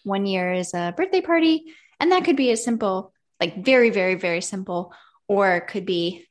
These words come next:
like, actually having, you know, friends and families over for a birthday party. And then the alternate year, a restaurant. And so this last March for Claire's restaurant, um, she did, we picked up, I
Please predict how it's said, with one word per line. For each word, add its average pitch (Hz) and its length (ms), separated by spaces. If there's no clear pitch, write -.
like, 180 200
actually 180 360
having, 190 540
you 233 120
know, - 120
friends 185 360
and 185 140
families 175 360
over 170 340
for 190 100
a 175 40
birthday 175 280
party. 170 340
And 190 140
then 180 80
the 180 100
alternate 233 420
year, 190 200
a 185 140
restaurant. 190 600
And 220 420
so 202 280
this 202 460
last 220 460
March 202 260
for 196 160
Claire's 208 540
restaurant, 190 640
um, 180 460
she 254 180
did, 302 180
we 175 100
picked - 240
up, 190 120
I 226 560